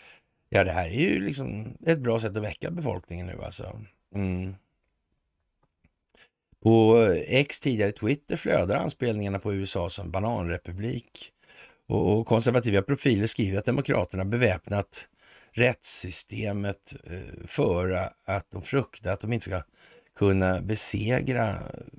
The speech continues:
Trump politiskt, så att det bara går att besegra Trump i valurnan. Ja.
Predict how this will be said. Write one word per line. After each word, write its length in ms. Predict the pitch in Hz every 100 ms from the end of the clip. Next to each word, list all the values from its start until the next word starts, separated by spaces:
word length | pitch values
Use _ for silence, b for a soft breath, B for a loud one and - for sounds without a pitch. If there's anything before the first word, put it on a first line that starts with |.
| - _ _ _ -
Trump 280 | 95 92 -
politiskt, 680 | 113 95 120 - - 98 -
så 60 |
att 80 | 98
det 60 | 110
bara 220 | 120 92
går 260 | 95 95
att 100 | 92 _ b b b
besegra 580 | 110 - 98 87 92 98
Trump 400 | - 98 90 -
i 60 | 87
valurnan. 880 | 95 113 85 85 - - - - -
Ja. 460 | 104 90 73 73